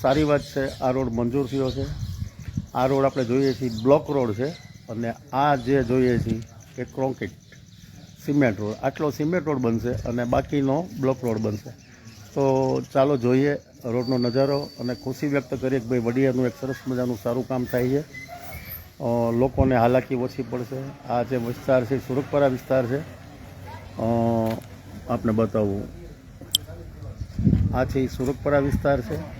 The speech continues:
અને રીચ એરિયો છે આ વડિયાનો અને વર્ષોથી આ રોડની હાલાકી હતી. હાલ, અ, આજે જોઈએ છીએ બ્લોક રોડ બને છે, એનું કામ ચાલુ છે. અ, લગભગ બે પાંચ દિવસમાં પૂરું થઈ જશે.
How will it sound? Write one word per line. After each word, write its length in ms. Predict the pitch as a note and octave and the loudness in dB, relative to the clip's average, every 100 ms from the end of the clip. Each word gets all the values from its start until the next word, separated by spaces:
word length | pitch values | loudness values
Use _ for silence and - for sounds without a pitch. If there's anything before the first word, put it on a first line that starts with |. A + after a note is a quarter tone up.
| - | -8
અને 440 | B2 B2+ B2+ B2 B2 | -2 2 2 4 4
રીચ 260 | - - | 4 4
એરિયો 340 | D3 B2+ A#2+ G#2 | 4 4 2 2
છે 140 | G2+ | 2
આ 160 | G#2 G2+ - | 0 -2 -4
વડિયાનો 400 | A#2+ A#2 G#2+ G2 - - - - - - - - - - | 0 2 2 2 2 0 0 4 4 2 0 -2 0 0
અને 340 | B2 C3 B2+ B2 | 2 2 2 2
વર્ષોથી 540 | A#2+ C#3+ D#3 C#3+ C3+ | 0 0 0 0 2
આ 120 | C3 | 4
રોડની 280 | B2 B2 A#2+ | 2 2 2
હાલાકી 380 | A#2 A2+ A2 G2+ | 2 2 2 2
હતી. 300 | G2+ - - - - - - - - - - - - | 2 2 2 -2 -4 -8 -10 -4 -2 -2 -4 -4 -4
હાલ, 300 | A2 C3 C3+ | 2 4 4
અ, 280 | C3+ C3+ C3+ - - | 4 4 2 0 -4
આજે 260 | B2 B2 C3 | -2 2 2
જોઈએ 260 | B2 C#3 | 4 2
છીએ 120 | A#2+ B2 A#2 | 2 -2 2
બ્લોક 180 | C#3 - | 2 2
રોડ 200 | C3+ B2+ | 2 2
બને 420 | B2 B2+ A#2+ A#2 | 0 0 2 2
છે, 140 | G2+ G#2 - - - - - - - - | 0 -4 -8 -14 -16 -16 -18 -18 -18 -8
એનું 180 | B2+ B2 | -2 0
કામ 180 | B2 B2+ | 2 2
ચાલુ 340 | B2 D#3 E3+ | 4 4 4
છે. 100 | A2 D3 - - - - - - - - - - | 2 -2 -6 -18 -20 -20 -20 -20 -20 -20 -20 -12
અ, 60 | A#2 A#2 A2+ A#2+ G#2+ - - - | -4 -2 0 -2 -6 -10 -20 -8
લગભગ 440 | A#2+ B2 B2 A#2+ | -4 -4 -4 -2
બે 160 | B2+ C3 | 0 0
પાંચ 200 | B2+ B2 | 2 2
દિવસમાં 420 | B2+ B2+ - B2 | 2 -2 -2 -4
પૂરું 260 | A#2 B2 A2 | -2 -2 -2
થઈ 100 | A2 | -2
જશે. 340 | G#2 G2 - | -2 -4 -6